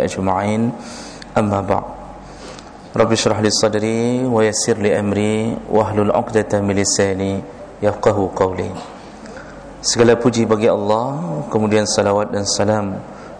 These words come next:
kepada Rasulullah, kepada keluarga dan seluruh sahabat-sahabatnya.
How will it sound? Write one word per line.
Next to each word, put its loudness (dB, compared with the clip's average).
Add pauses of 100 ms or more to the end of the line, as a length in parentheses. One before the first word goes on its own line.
kepada 2
Rasulullah, 2 (400)
kepada 4
keluarga 2
dan 0
seluruh 2
sahabat-sahabatnya. 0